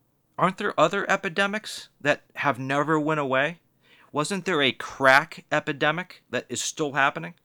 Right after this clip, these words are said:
There's more people I know right now on fucking cocaine than there is heroin.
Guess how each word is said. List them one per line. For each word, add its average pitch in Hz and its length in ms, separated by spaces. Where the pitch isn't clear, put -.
There's 190 200
more 208 180
people - 400
I 170 120
know 175 240
right 160 220
now 156 240
on 147 180
fucking 170 480
cocaine 185 680
than 127 140
there 135 140
is 139 160
heroin. 165 460